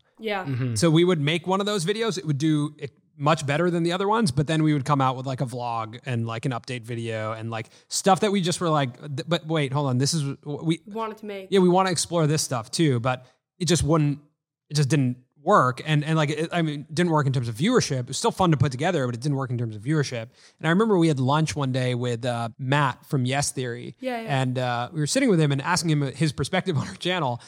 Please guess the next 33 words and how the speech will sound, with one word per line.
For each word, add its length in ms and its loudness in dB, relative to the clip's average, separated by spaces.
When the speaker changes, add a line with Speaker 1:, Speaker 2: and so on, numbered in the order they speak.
Speaker 3:
And 80 -4
I 20 4
remember 140 4
he 80 4
said 260 0
something 280 0
pretty 220 0
brutally 380 0
honest. 300 -2
He 80 -6
was 180 -4
like, 280 -4
um, 320 -6
"Your 160 4
vlogs 380 2
are 100 4
really 300 -4
boring." 480 -8
And 200 4
he 120 4
was 160 0
like, 180 0
"But 520 4
your 140 4
breakdown 460 0
episodes 580 -2
are 100 -2
really 440 -2
good." 400 -10
So 120 2
he 60 6
was 120 2
like, 200 0